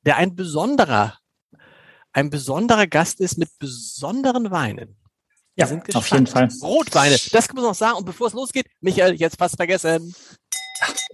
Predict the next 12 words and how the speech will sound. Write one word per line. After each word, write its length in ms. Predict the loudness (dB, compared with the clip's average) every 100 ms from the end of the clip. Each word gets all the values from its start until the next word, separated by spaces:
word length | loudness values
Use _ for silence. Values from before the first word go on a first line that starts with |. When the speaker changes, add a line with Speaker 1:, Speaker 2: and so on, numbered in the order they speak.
| -10 -10 _
Speaker 1:
Werbung. 800 | 2 4 4 4 2 2 0 0 0 -2 -6 _ _ _ _ -2
Speaker 2:
Ja, 180 | 0 2
äh, 240 | 0 0
der 200 | 0 2
heutige 400 | 2 4 4 2
Podcast 600 | 2 -2 -2 -2 -4 -6
Vier 140 | -6
Flaschen 340 | -6 -6 -4 -4
wird 120 | -2
Ihnen 160 | -2 -2
präsentiert 560 | -4 -4 -6 -6 -6 -8
von 300 | -6 -4